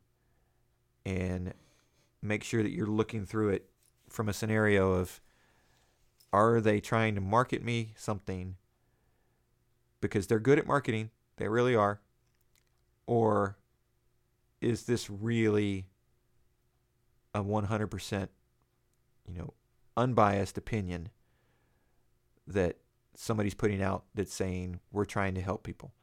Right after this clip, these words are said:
You know, and that, that's where I'm coming from. I'm trying to put out information that just, "Hey, I'm trying to help you navigate the health world. I'm trying to help you navigate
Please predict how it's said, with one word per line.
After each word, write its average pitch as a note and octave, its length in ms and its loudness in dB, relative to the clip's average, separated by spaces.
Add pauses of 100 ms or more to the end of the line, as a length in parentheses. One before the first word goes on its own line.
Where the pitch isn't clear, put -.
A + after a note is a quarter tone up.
(680)
You - 80 -12
know, - 240 -8
and G#2+ 140 -2
that, A#2 260 2
that's C3 220 4
where A2+ 120 4
I'm B2 120 2
coming B2+ 200 2
from. B2 260 2
I'm A2+ 120 2
trying A2+ 220 2
to G#2 60 0
put A2 160 2
out G#2+ 100 4
information G#2 460 -4
that G2+ 120 -4
just, G2 320 -6 (300)
"Hey, - 200 -6
I'm C#3+ 100 -2
trying A#2 200 2
to F#2+ 40 -4
help G#2 280 0
you A2+ 260 -2 (800)
navigate G2+ 800 0 (560)
the A2 160 2
health G#2 340 -2
world. F#2+ 280 -4 (960)
I'm G#2+ 80 -12
trying A#2 180 -2
to F#2+ 60 -2
help A2 240 -2
you G#2+ 80 -4
navigate G2 580 -2